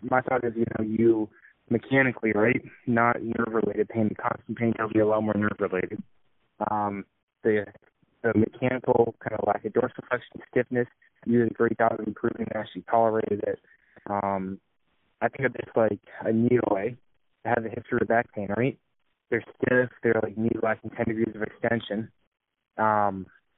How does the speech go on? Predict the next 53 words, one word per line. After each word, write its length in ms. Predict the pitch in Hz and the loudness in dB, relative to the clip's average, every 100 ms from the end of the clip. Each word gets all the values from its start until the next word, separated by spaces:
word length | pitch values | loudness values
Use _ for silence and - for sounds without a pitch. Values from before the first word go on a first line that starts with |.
| _ _ | _ _
maybe 160 | 117 120 | 0 2
not 220 | 123 120 | 2 0
from 120 | 117 | -2
being 160 | 113 107 98 | -4 -4 0
purely 240 | 127 - - | 0 0 -4
scientific 380 | 110 - 127 117 | -4 -2 -4 -2
about 220 | 104 113 | 0 0
it, 60 | |
but 100 | 117 | 0
oftentimes 440 | 107 117 - 110 110 | 0 -2 -4 -4 -2
I'll 100 | 113 | -2
give 220 | 113 117 | 0 2
them, 260 | 120 113 - - - - - | 2 0 -4 -12 -12 -14 -4
like, 100 | 120 - | -2 0
some 200 | 110 107 | 0 2
low-level 580 | 107 113 107 110 113 | 2 2 0 0 -2
nerve 300 | 107 104 104 104 | -2 0 -2 0
glides 380 | 117 110 - - - _ _ _ - | 2 2 0 -10 -18 _ _ _ -8
ahead 240 | 110 113 | -2 0
of 80 | 117 - | -2 -2
time 200 | 123 131 101 | -4 -4 -4
as 160 | 101 110 | -4 -2
I'm 120 | 117 120 | 0 0
getting 220 | 127 127 | 0 0
their 120 | 131 - | -2 2
leg 240 | 123 - - 98 - | 0 0 -6 -10 -8
into 240 | - 123 | -6 2
better 200 | 127 131 | 4 2
extension, 540 | 131 - 135 143 165 175 _ _ _ - | 0 -8 -12 -4 -2 -4 _ _ _ -4
because 160 | 127 - | 0 0
I 100 | 123 | 2
know 80 | 120 | 0
that 180 | 123 117 | 0 -2
it 80 | - | -2
could 260 | 131 127 | -2 0
irritate 300 | 120 117 120 | 0 0 -2
the 80 | 107 - | -4 0
sciatic 300 | 113 107 - 117 | 0 0 -2 -4
nerve 160 | 117 - | -2 -2
'cause 120 | 113 | -2
they 160 | 107 - - | -4 -4 -6
just 140 | 120 | -6
haven't 340 | - 117 120 110 | 0 0 2 0
been 120 | 113 | 0
in 80 | 113 | 0
that 160 | 104 | -2
position 380 | 113 110 - 120 | -2 -2 0 2
of 140 | 107 | 2
their 200 | 107 107 - | 2 0 -2
extended 340 | - 117 110 | -2 0 0
knee 220 | 107 113 - - _ _ _ | -2 -4 -8 -14 _ _ _
for 140 | 120 | 0
a 80 | 110 | 2